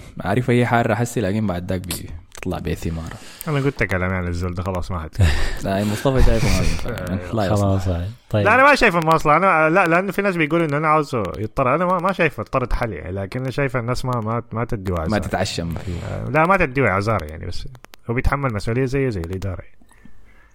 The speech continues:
Speaker 1: طيب.
Speaker 3: طيب، آه، واتكسل قال: "دائمًا النظرة بتاعت المدربين الكبار بتختلف عن المشجعين. استغربت جدًا من كلام فيرغسون عندما قال: 'خسر، خسر الفريق الأفضل'،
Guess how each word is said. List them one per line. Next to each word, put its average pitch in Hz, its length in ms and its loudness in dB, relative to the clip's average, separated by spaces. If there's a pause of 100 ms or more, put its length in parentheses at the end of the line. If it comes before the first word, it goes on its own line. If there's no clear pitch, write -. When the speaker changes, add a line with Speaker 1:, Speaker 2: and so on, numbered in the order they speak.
Speaker 1:
طيب. 80 300 -8 (640)
Speaker 3:
طيب، 107 320 2
آه، 107 640 6
واتكسل 127 640 4 (260)
قال: 127 260 6 (840)
"دائمًا 135 340 8
النظرة 127 280 8
بتاعت 110 180 4
المدربين 104 400 6
الكبار 113 360 6
بتختلف 104 520 4
عن 92 120 2
المشجعين. 90 640 2 (220)
استغربت 117 420 2
جدًا 113 260 2
من 107 160 4
كلام 98 260 4
فيرغسون 139 520 6
عندما 98 320 4
قال: 123 340 4 (260)
'خسر، 127 340 4 (260)
خسر 135 360 4
الفريق 117 340 4
الأفضل'، 117 400 4